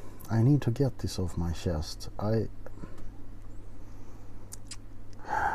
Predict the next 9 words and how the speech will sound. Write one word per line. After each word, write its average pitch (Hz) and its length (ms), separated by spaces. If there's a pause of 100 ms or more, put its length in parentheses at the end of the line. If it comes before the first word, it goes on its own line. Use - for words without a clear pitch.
(2750)
to - 80
understand 120 680
why 98 240
I 92 60
feel 101 320
the 92 120
way 82 140
I 76 200
do, 82 380